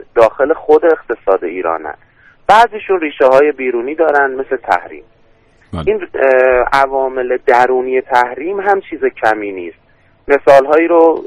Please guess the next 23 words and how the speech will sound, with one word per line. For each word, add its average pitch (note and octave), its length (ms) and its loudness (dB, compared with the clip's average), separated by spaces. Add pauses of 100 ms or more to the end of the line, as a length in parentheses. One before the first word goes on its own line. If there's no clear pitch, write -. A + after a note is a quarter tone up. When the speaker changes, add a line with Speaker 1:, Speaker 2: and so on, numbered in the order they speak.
(120)
Speaker 1:
شما C#3+ 160 0
اشاره D3 320 0
کردید، D#3+ 480 -2
مثل B2+ 360 -4
بحث A#2 560 -2 (460)
رانت، B2+ 420 2 (100)
مثل A#2 200 -6
بحث، A#2 400 0
اه، G#2+ 760 2
بزرگ A2 460 -2
شدن A2+ 280 -2
اندازهٔ A2+ 640 0
دولت A2+ 640 2 (560)
و - 60 -4 (100)
انواع F3+ 200 2
و F#3 100 2
اقسام E3 680 0 (380)
مشکلاتی C#3+ 560 0
که D#3+ 80 -14
داریم. C3 220 -2
مثلاً E3 280 0
ما F3 160 2
الان E3 160 0